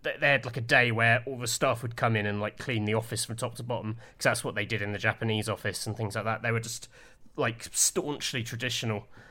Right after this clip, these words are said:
Um, I don't know whether they still do that, but I, um, I remember writing an Endgame of footnote about that. <laughs>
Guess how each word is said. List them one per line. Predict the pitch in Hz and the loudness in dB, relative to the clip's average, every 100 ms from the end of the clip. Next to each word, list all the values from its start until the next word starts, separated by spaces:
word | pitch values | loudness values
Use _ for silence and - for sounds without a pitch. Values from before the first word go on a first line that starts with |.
| - | -8
Um, | - 110 107 - | 2 4 4 2
I | |
don't | 120 127 | 0 0
know | 110 | 2
whether | 107 101 | 0 0
they | 104 | -2
still | - 120 | 0 0
do | 110 110 101 | 0 -2 -2
that, | 98 - | -4 -4
but | 110 101 | -4 -2
I, | 104 104 | 0 0
um, | 104 104 101 - - - | 0 -2 -6 -14 -4 2
I | |
remember | 135 147 160 143 | 4 4 2 0
writing | 127 143 120 131 120 | 2 2 2 2 2
an | 117 | 4
Endgame | 139 127 120 120 113 | 2 4 4 4 4
of | 117 | 2
footnote | - - 104 98 | 0 0 -2 -6
about | 95 107 85 | -4 -4 -2
that. | 107 - 123 113 - - | -4 -6 -12 -12 -14 -10
<laughs> | - | -10